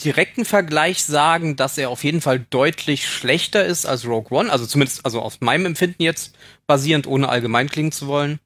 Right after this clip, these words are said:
Aber ich fand ihn trotzdem gut, auch besser als die, ähm, letzten drei Filme, also als die neue Trilogie, sagen wir mal.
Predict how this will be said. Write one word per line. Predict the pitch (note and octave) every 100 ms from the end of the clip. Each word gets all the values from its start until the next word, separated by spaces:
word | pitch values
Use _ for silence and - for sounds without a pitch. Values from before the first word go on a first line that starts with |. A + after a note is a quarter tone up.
| _ _ _ _ _ _ _ _
Aber | C3+ C3+ C3+ C3+ C3 B2+
ich | B2+ -
fand | D3+ D3+
ihn | C#3+
trotzdem | - D#3+ D#3 - C3 B2 -
gut, | D#3+ C4+ D4 - -
auch | C#3+ C#3+ B2+
besser | D3 D#3 - F#3+
als | C#3+ C#3+ C#3+ - -
die, | C#3 C3 B2+
ähm, | C3 A#2
letzten | A#2 C#3 - G3
drei | D#3+ C#3 G3+
Filme, | - G3+ G#3+ A#3
also | F#3 B2 B2
als | B2+ -
die | -
neue | A#2 A#2+ D3+
Trilogie, | - D#3+ D#3+ D#3+ D3+
sagen | D#3 D#3
wir | D#3
mal. | D#3 D#3+